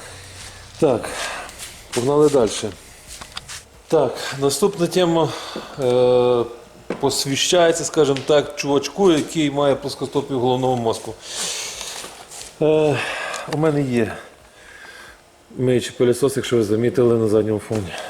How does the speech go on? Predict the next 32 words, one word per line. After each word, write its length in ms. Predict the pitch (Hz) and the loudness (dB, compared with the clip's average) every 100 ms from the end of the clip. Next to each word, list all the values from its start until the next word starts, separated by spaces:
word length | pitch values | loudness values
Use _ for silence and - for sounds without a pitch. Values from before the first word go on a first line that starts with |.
| - | -10
Відповідно, 460 | 107 - 117 135 123 | -8 -2 2 2 4
я 100 | 120 | 4
воду 260 | 107 117 107 | 4 2 0
вже 100 | 107 | -2
звідси 320 | 113 113 120 | -4 -2 2
вибрав, 320 | 117 101 92 | 4 4 0
тут 180 | 87 107 | 0 0
води 300 | 107 110 123 | 2 2 2
нема. 520 | 113 110 110 107 101 - - - - - - - - - - - - 151 | 2 2 2 0 -2 -8 -16 -14 -14 -16 -14 -14 -14 -16 -16 -18 -8 0
Е, 500 | 120 120 117 113 98 - - - - - | 2 4 4 2 -2 -8 -8 -10 -10 -8
суть 300 | - 156 127 | 0 0 2
була 240 | 123 131 | 2 2
в 80 | 127 | 2
тому, 300 | 156 143 135 | 2 2 0
що 220 | - 131 | -2 -2
на 80 | 127 | -2
стекло, 380 | - 135 123 107 | -4 -2 0 0
то, 120 | 131 | 0
що 140 | - | 2
я 80 | 135 | 2
там 160 | 127 117 | 2 -2
на 80 | |
камеру 300 | 113 123 117 | -2 0 0
показав, 580 | 110 110 123 113 143 143 | -2 -2 -2 2 2 2
то 100 | 123 | 0
я 80 | 107 | -4
після 240 | - - | -4 -10
того 260 | 110 127 110 | -4 -2 -2
зразу 280 | 107 113 107 | 0 0 -2
все 160 | - | -8
пилісосом 520 | 104 107 107 113 - 107 | -6 -6 -6 -6 -6 -2
вибрав. 340 | 104 95 | -2 -2